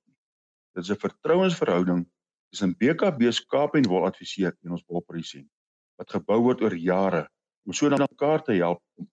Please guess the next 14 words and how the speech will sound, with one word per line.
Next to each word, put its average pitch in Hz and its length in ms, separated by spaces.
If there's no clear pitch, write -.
alles 170 320
wat 117 100
ons 110 140
vermoë 98 280
te 95 140
doen 87 220
om - 120
waarde 110 340
toe 107 160
te 104 120
voeg - 240
tot 95 120
die 87 80
wolprodusent 90 720